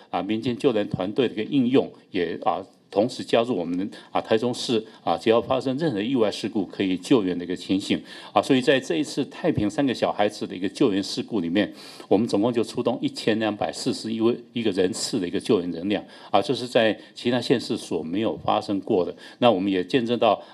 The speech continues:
啊台，啊，市长所提到志工台中这个力量的一个发挥啊，期待说我们睦邻守护队也大概用这个精神，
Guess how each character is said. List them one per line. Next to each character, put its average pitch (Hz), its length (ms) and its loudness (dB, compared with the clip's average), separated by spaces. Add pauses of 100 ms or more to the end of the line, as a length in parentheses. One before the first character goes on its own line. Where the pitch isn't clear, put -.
啊 85 140 -4
台， 110 200 -2 (440)
啊， 90 160 2
市 - 120 -6
长 107 160 2
所 87 220 -4
提 - 160 -16
到 104 140 2
志 - 240 -4
工 131 160 2
台 - 180 -2
中 113 260 0
这 113 140 -8
个 98 100 0
力 123 140 -2
量 117 220 2
的 90 80 -6
一 - 20 -8
个 92 100 0
发 95 240 0
挥 92 240 -2 (220)
啊， 95 100 2
期 - 140 -4
待 123 160 6
说 117 260 4 (200)
我 90 100 2
们 110 80 -2
睦 170 100 4
邻 117 140 2
守 - 320 -2
护 127 140 -4
队 120 160 -2
也 82 100 -6
大 113 140 -2
概 110 120 0
用 110 260 0 (100)
这 156 120 0
个 110 80 0
精 117 260 0
神， - 220 0